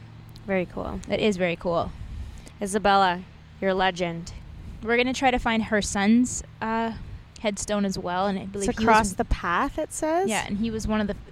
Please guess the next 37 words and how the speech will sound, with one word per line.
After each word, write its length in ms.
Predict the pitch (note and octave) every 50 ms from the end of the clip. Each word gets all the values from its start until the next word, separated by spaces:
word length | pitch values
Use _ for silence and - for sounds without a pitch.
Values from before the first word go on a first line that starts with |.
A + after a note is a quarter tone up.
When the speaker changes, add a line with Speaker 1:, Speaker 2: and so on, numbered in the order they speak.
| - -
Speaker 2:
f-, 60 | - -
first 500 | - G#3+ G#3 G3 F#3 - - - - - - - - - - - - - - - -
to 80 | -
be 80 | - G#3+
buried 360 | F3+ F#3 E3+ F3 F3+ F3 F3
here. 320 | F#3 F3 C#3 B2+ - F3 - - - - - - - - - - - - - - -
So 300 | - - - - - - F#3 - - - - - -
Speaker 1:
I 100 | - C4
feel 280 | - - - D4 D#4+
like, 280 | F4 F#4+ G4+ G4 - -
'cause 160 | - D4+ D4+ C4
wasn't 180 | G#3 - -
Speaker 2:
next 80 | D4 C4
Speaker 1:
there 80 | D4+ D#4
a 40 | D4+
Speaker 2:
mission. 140 | - C4
Speaker 1:
picture 180 | C4+ - - C4+
of 60 | - B3+
an 120 | A#3 G#3
angel? 580 | - - F#3+ G3 G3+ G3+ A3 A3+ A3+ B3 B3 A#3+ - - - - - - - - - -
That 160 | A3 A3 -
looks 180 | C#4 - -
like 120 | - D4+ C#4+
a 60 | D4+
headless, 600 | C4 A3 A3+ A#3+ A3+ A3+ A#3 A3+ A3 G#3+ - - - - -
a 100 | - G#3+
headless 480 | F#3+ F3 A3+ A#3 A3 A3+ A#3 G#3+ - - -
angel 400 | - F#3 F#3 F3 E3+ E3 E3 D#3+
right 180 | E3 E3 -
there. 340 | - F3+ E3 C#3+ C3 - G3 F#3 - -
Let's 160 | G#3+ F#3+ -
go 120 | - A3 G#3
see 220 | - - - G#3
if 120 | G3+ F#3+ -
that's 280 | - - - - - -
it. 120 | - -
Speaker 2:
Yeah. 180 | D3+ G3 F#3+